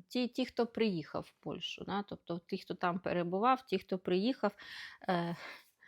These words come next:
змішався з населенням, десятка кубків. Це, м, ну, як знаєте, люди в масках, не знаю, е,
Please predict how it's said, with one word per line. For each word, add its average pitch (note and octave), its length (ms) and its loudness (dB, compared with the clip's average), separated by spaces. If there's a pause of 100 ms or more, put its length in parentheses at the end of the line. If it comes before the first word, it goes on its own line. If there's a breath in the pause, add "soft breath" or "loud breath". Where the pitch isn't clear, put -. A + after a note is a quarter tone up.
(880 loud breath)
змішався F#3 920 2
з E3 60 -6
населенням, G3 760 4
десятка F3 480 -2
кубків. - 480 -4 (3000 loud breath)
Це, G#3+ 540 8 (160)
м, F#3 400 4 (580 soft breath)
ну, D#4+ 100 -2
як A#3+ 220 2
знаєте, G#3+ 580 4 (300)
люди F#3+ 300 6
в F3+ 40 2
масках, G3+ 520 2
не F3+ 120 -2
знаю, F3 420 -2
е, E3+ 280 -4